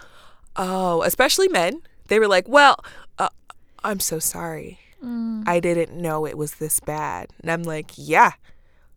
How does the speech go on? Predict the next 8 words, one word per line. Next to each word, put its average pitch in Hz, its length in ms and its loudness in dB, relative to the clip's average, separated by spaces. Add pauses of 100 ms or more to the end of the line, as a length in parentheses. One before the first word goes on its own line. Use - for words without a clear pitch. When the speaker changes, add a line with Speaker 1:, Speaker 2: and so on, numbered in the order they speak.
(120)
Speaker 1:
Like, 185 220 -2
just 185 260 0
walking 165 560 -2
down 170 220 -2
the 156 100 -4
street 175 560 -6 (460)
for - 340 -2
us - 600 2